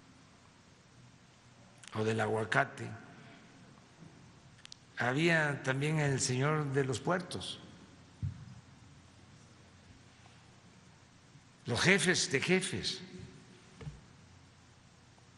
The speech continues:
que eran intocables. Entonces, pues ellos ahora no están conformes.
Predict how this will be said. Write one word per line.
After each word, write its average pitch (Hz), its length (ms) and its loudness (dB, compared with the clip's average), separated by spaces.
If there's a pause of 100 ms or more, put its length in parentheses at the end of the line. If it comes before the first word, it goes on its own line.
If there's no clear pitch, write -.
(580)
que 139 80 2
eran 156 180 4
intocables. 143 760 0 (4000)
Entonces, 135 380 2
pues 120 180 0
ellos 131 320 2
ahora 117 340 2
no 113 120 0
están 104 360 -2 (600)
conformes. 110 680 0